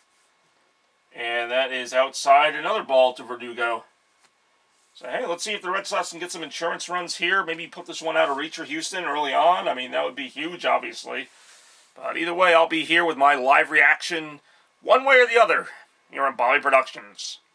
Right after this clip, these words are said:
You never know what you're gonna get, but it'll probably be something needlessly bombastic and erratic. That's one of our slogans. It just didn't fit on the shirt, which really got me angry. All right, the walk to Verdugo.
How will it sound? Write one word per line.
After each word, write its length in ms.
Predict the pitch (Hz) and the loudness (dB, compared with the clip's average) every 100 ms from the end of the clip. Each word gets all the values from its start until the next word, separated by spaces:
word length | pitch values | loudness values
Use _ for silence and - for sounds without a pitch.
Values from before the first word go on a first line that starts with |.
| _ _ _ | _ _ _
You 80 | - | -6
never 180 | 165 180 | -4 0
know 100 | 180 | 0
what 120 | 175 | 2
you're 100 | 170 | 2
gonna 160 | 170 160 | 2 2
get, 280 | 180 190 | 2 2
but 100 | - | 0
it'll 140 | 127 120 | -8 -6
probably 380 | - 180 170 165 | 4 4 4 0
be 40 | |
something 440 | 175 147 147 139 | -2 -4 -6 -10
needlessly 380 | 139 160 143 160 | -10 -10 -10 -12
bombastic 580 | 127 127 131 127 135 127 | -10 0 2 2 -4 -10
and 80 | 127 | -8
erratic. 340 | - - - _ _ _ _ _ _ _ _ _ _ | -8 -10 -14 _ _ _ _ _ _ _ _ _ _
That's 520 | 156 - - - - | -18 -16 -16 -14 -14
one 140 | 147 196 | -10 -6
of 80 | 175 | -4
our 100 | 160 | -4
slogans. 500 | 175 196 143 113 - | -4 -8 -10 -18 -20
It 80 | |
just 160 | 127 - | -20 -18
didn't 200 | 139 127 | -18 -16
fit 120 | 135 | -12
on 100 | 127 | -12
the 60 | 120 | -12
shirt, 340 | 139 127 - _ _ _ | -10 -10 -12 _ _ _
which 100 | - | -18
really 140 | 170 | -8
got 180 | 170 147 | -6 -6
me 160 | 123 - | -12 -14
angry. 340 | 131 127 117 _ _ _ _ _ _ _ _ _ _ _ _ _ | -14 -16 -20 _ _ _ _ _ _ _ _ _ _ _ _ _
All 220 | 123 - | -8 -4
right, 260 | 165 165 - | -2 -2 -4
the 80 | 131 | 0
walk 260 | 143 175 | 2 2
to 80 | 180 | 0
Verdugo. 600 | 170 165 196 156 170 175 | -8 -6 -6 0 2 0